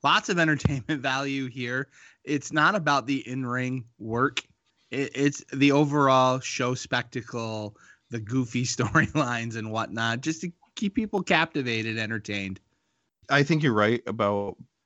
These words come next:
Speaker 2: Big Bad Mama if this was owned by, you know, a corporation now. But a-, again, we were asking, "Who's this for?" at the time.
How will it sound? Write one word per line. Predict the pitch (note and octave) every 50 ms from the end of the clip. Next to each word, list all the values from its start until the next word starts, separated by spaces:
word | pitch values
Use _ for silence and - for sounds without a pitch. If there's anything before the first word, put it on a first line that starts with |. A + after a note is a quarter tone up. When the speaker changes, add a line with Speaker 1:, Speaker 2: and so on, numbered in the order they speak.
| _ _
Speaker 2:
Big | - A#2 G#2 G2+
Bad | A2 G2+ G2
Mama | F#2+ F#2+ F#2 F#2 F#2+ G2 F#2+
if | F2+ -
this | - F#2+ - -
was | - F#2
owned | G2 F2+ F2+ F#2 E2
by, | F#2+ F2 E2+ F2 E2
you | E2 E2 E2 - F#2+
know, | F#2+ E2+ D2+ D2+ D2
a | C2 D2+
corporation | - - G#2 F2 - - - E2+ E2+ F2+ - - G2 F#2+
now. | F#2+ F#2+ F#2 F#2+ F#2+ G2 G2+ G2+ _ _ _ - - _ - _ _ _ _ _ _ _ _ _ _ _ _ _ _ _ - A#2 -
But | C#3 C3 A#2 G#2+ G#2 G2 - _ _ _ _ _ _ _ _ _ _ _ _ _ _ - B2+
a-, | C#3+ C#3+ -
again, | D3 D3+ C#3 C#3+ A#2+ G#2 G2
we | A2 A2+
were | G#2+ G#2 F2+
asking, | G2 G2 F#2+ F2+ - - - G2+ F#2 F#2 F2+ F2 - - -
"Who's | - - A#2+ G#2+ F#2+ - -
this | - G2+ F#2 - -
for?" | - - - F#2 F2 E2+ F2 F2+ G2 A#2 A#2+ - _ _ _ _ _ _ _ _ _ -
at | - F#2 - E2
the | F#2+
time. | - - G#2+ F2+ F#2 G2 A2 C3+ C#3